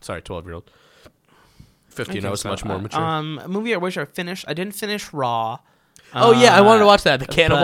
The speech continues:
Speaker 2: but I
Speaker 1: movie.
Speaker 2: watched half of it. Um,
Speaker 1: Oh, you watched half
Speaker 2: and it
Speaker 1: of
Speaker 2: was
Speaker 1: it
Speaker 2: good.
Speaker 1: by, um, this is based on the Stephen King novel?
Speaker 2: <sighs> God damn it.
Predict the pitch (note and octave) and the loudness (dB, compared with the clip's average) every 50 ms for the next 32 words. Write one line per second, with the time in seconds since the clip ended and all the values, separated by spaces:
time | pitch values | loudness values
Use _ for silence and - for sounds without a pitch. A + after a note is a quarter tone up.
0 | - F#3 F#3 F#3 F3+ D#3+ G3 F#3+ G3+ G#3+ A3+ A#3 - - G3+ F#3+ G3 F#3+ - F3 | 2 2 2 2 4 4 4 6 6 4 4 2 0 -2 -2 -2 -2 -2 -6 -6
1 | D#3 D3+ C#3+ C#3 C3 - - _ _ _ _ _ _ _ _ _ C3+ C3+ C3 B2+ | -2 -2 0 0 -2 -4 -8 _ _ _ _ _ _ _ _ _ -6 -4 -4 -4
2 | A#2 A2+ A#2 A2+ A2+ A2 A2+ G#3 A#3 A3+ A3 A3 - A3 G#3 G3 F#3 G3 - B2+ | -6 -8 -10 -10 -8 0 2 2 6 8 6 6 8 6 4 6 6 4 6 6
3 | D#3 A3+ C#4 C#4+ - - _ - - E3 E3+ E3+ F3 E3+ D#3 D3+ D3 C3 B2 A#2+ | 8 8 8 8 6 2 _ 2 4 6 6 8 6 6 6 6 4 2 0 -4
4 | A2 G#2+ - _ - - - - D3 - - C#3+ D#3+ E3+ F3 - F3 E3 D#3 - | -8 -10 -14 _ -20 -20 -12 -10 -8 -8 -6 -2 -2 -2 0 0 -2 -4 -4 -4
5 | - E3 E3 D#3+ D3+ - D#3 D#3+ F3+ G3+ G#3+ A3 - C3+ B2 - - - - - | -4 -6 -6 -6 -6 -6 -6 -4 -2 -2 -2 -2 -2 -4 -4 -6 -8 -12 -14 -16
6 | - - - - - C3 A#2+ G2+ G2 F#2+ - | -18 -20 -20 -20 -16 -14 -12 -10 -10 -12 -12